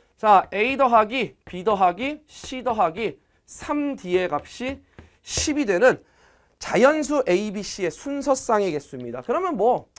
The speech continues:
여기 있는 삼 디가 있기 때문에 D 대신에 일, 이, 삼 집어넣으면 되는데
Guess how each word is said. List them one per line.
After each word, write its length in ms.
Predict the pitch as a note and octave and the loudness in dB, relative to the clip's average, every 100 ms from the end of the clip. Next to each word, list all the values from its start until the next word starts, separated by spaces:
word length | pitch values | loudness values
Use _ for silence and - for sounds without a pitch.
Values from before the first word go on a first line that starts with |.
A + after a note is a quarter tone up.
| _ _ _ | _ _ _
여기 200 | B2+ G3 | -6 -4
있는 200 | A#3+ A#3+ | -2 -2
삼 300 | A3+ E4 E4 | -4 -6 -6
디가 240 | D4+ C#4 A3+ | -4 -2 -2
있기 220 | D#3+ G3+ | -4 -12
때문에 500 | - F3+ G#3+ D#4+ - _ | -10 -6 -4 -4 -6 _
D 160 | - D#3+ | -8 -4
대신에 300 | G3 F#3+ F3+ | -4 -6 -6
일, 280 | A3+ A3 | -6 -6
이, 160 | A3 G#3 | -6 -8
삼 260 | - C#4 C#4+ | -8 -8 -8
집어넣으면 380 | E3+ F#3 F#3 | -6 -4 -4
되는데 360 | C#3 A#2+ F3+ | -4 -4 -6